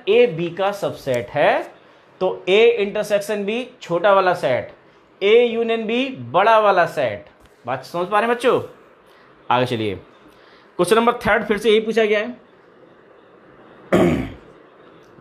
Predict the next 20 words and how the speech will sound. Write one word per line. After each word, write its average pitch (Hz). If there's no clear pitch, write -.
Third 180
में 214
ये 214
बात 196
पूछ 170
रखी 143
है, 104
A 175
और 208
B 220
two 196
sets 196
हैं 214
और 214
इ-, 160
इसमें 185
दे 185
रखा 190
है 202
कि 208